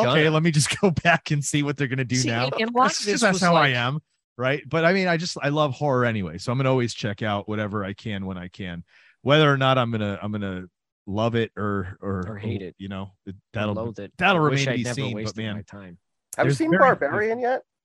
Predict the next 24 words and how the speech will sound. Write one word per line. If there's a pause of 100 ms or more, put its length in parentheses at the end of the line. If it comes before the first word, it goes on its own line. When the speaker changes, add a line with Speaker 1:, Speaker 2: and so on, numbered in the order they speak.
(200)
Speaker 1:
What's
Speaker 2:
No.
Speaker 1:
that?
No,
that's
on
my
list,
dude.
It's
on
Speaker 3:
Woo!
Speaker 1:
H
B
O
Max.
Speaker 2:
Yeah,
it
just
came
Speaker 3:
Gotta
Speaker 2:
out.
Speaker 3:
watch
Barbarian.